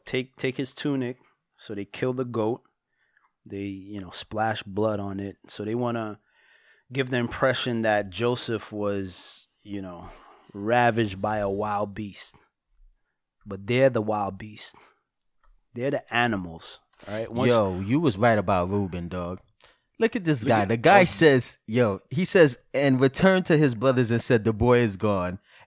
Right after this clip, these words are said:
Speaker 2: and I, where shall I go?'" Dog,
Speaker 3: Right.
Speaker 2: he was just thinking about
Speaker 3: By
Speaker 2: himself.
Speaker 3: himself.
Speaker 1: That's
Speaker 2: He
Speaker 1: it, yeah.
Speaker 2: Yeah, he wasn't thinking
Speaker 3: That's
Speaker 2: about
Speaker 3: right.
Speaker 2: his brother, dog. He was thinking, he's like, "Yo, I'ma go back to Pop Dukes.
Speaker 3: Right.
Speaker 2: I already done messed up once.
Speaker 3: Right.
Speaker 2: And now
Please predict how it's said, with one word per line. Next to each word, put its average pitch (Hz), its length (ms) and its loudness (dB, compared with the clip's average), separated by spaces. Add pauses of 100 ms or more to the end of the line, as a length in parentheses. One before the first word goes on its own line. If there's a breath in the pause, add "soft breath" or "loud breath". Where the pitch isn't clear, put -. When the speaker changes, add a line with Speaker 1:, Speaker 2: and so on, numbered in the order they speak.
Speaker 2:
and 107 240 0
I, 98 380 4 (200 soft breath)
where 117 220 0
shall 101 220 -4
I 92 160 -2
go?'" 92 320 -10 (280)
Dog, 95 140 -8
Speaker 3:
Right. 92 100 -2
Speaker 2:
he 117 80 0
was 104 100 -2
just 95 140 -8
thinking 90 220 -8
about 78 160 -4
Speaker 3:
By 92 80 -2
Speaker 2:
himself. 95 600 -2
Speaker 3:
himself. 107 220 -8
Speaker 1:
That's 180 300 -10
Speaker 2:
He 110 140 -14
Speaker 1:
it, 143 160 -12
yeah. 101 60 -4
Speaker 2:
Yeah, 90 200 -4
he 127 100 -2
wasn't 104 280 -4
thinking 95 240 -10
Speaker 3:
That's 90 80 -8
Speaker 2:
about 87 200 -4
Speaker 3:
right. 101 100 -2
Speaker 2:
his 90 100 -10
brother, 95 380 -6
dog. 104 400 -4
He 131 80 -8
was 131 80 -10
thinking, 113 240 -6
he's 120 100 -8
like, 92 160 -2
"Yo, 95 360 -2
I'ma 120 300 2
go 123 140 4
back 127 220 2
to 120 80 2
Pop 123 340 0
Dukes. 127 420 0
Speaker 3:
Right. - 100 -16 (180 loud breath)
Speaker 2:
I 123 120 6
already 123 260 4
done 101 220 -2
messed 127 280 2
up 127 120 4
once. 131 560 2
Speaker 3:
Right. 95 280 -6 (120)
Speaker 2:
And 107 180 -4
now 123 320 6